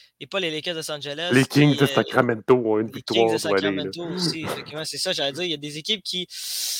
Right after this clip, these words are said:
Speaker 1: normalement, sont pas parmi les meilleures équipes de la N B A, qui, eux aussi, ont, ont, ben,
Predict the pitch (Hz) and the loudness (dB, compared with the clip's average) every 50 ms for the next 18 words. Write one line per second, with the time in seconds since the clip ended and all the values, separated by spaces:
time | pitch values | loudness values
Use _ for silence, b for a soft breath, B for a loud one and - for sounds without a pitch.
0 | B B B 160 165 165 165 165 160 165 185 208 196 - - 156 143 - 190 190 | B B B -2 0 0 2 0 0 0 0 0 0 0 -2 -4 -4 -4 -4 -2
1 | - 175 165 160 165 170 175 170 160 156 156 160 165 156 156 - 175 160 160 147 | 0 0 -2 -2 -2 -4 -6 -6 -6 -4 -4 -4 -4 -4 -6 -6 -6 -4 -6 -6
2 | 143 143 139 143 170 185 180 - - - _ - 170 185 180 170 160 - - 190 | -6 -8 -10 -8 -8 -8 -8 -10 -12 -14 _ -8 -6 -6 -4 -4 -2 -4 -4 -4
3 | 190 175 160 151 147 - - - 131 135 139 135 - - _ _ _ _ _ 160 | -4 -6 -8 -8 -10 -12 -12 -14 -12 -12 -14 -16 -18 -20 _ _ _ _ _ -4
4 | 156 | -4